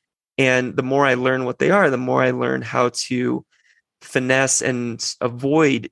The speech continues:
getting myself into those situations. But ultimately, I'm the one that put myself there, right? So the, the, the redirection discussion is, is a cool one, because I think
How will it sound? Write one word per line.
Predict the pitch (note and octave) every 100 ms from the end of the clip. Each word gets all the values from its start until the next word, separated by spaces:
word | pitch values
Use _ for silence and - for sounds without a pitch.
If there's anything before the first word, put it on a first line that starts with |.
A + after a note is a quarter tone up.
| -
getting | B2+ B2+ B2+
myself | B2+ B2+ B2 B2 -
into | C3 C3+ -
those | F#2+
situations. | - - - - -
But | - -
ultimately, | D3+ C#3 B2 A#2+
I'm | - C#3+ D3
the |
one | A#2+ A#2+
that | - -
put | - -
myself | - - - -
there, | - - - _
right? | G2 A#2+ - _ _ - _ _ _ _ -
So | - - C3+ C3 C3 B2 _ _ _ _ _ _ _ _ - _ _ _ _ -
the, | C#3+ C#3 C3 A#2 D#2 - _ - - _ -
the, | A#2+ -
the | B2+
redirection | B2 C3+ G3+ - B2+ A#2+ - - A2+ G#2+ -
discussion | A2+ - - C#2+ - - - - _ _ _ _ _ -
is, | C3 C3 B2+ A#2+ - - _ -
is | A#2+
a | A#2+
cool | - - G#3+ A#3
one, | - A#2+ A#2+
because | B2 - B2 B2
I |
think | A#2+ E3+ G3